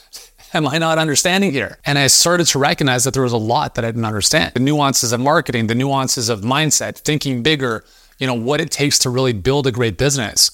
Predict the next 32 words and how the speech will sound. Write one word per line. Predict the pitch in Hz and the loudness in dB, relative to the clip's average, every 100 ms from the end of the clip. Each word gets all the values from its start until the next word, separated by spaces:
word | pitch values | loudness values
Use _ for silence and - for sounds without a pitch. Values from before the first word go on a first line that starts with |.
| - | 0
But | 135 | -2
that, | 120 143 156 - | 2 0 0 -2
those | 147 156 135 | -4 -2 0
insights | 180 214 156 127 - | 2 2 2 0 -2
never | 120 123 139 175 247 | -4 -4 0 0 0
would | 262 254 | 2 0
have | |
happened | 185 233 254 127 90 - | 0 0 0 -4 -6 -8
had | - 135 | -2 0
I | |
stayed | 123 - - 170 165 | 2 2 2 2 2
behind | 139 143 139 | 0 0 -2
my | |
computer. | 131 120 - 117 - - - | -2 -4 -2 -4 -4 -10 -2
So | 170 156 - _ _ | 0 0 -4 _ _
the | 123 113 165 | -8 -4 0
number | 165 240 320 | 2 2 2
one | 247 190 160 | 0 0 0
way, | 151 117 120 - | 0 0 -2 -2
oddly | 156 190 202 | 0 0 0
enough, | 170 135 120 | 0 0 -4
to | - | -4
grow | 120 147 | -2 -2
your | 135 - | -2 -2
online | 147 147 131 180 214 | -2 -2 0 2 2
business | 135 101 - - - - | 2 -2 -4 0 2 2
is | 135 - | 0 2
to | 156 | 2
spend | - 156 135 | 2 2 0
more | 135 208 | 0 0
time | - 131 127 127 123 | 0 -2 -2 -2 -4
offline. | - 180 196 120 98 - | 0 2 0 -4 -6 -8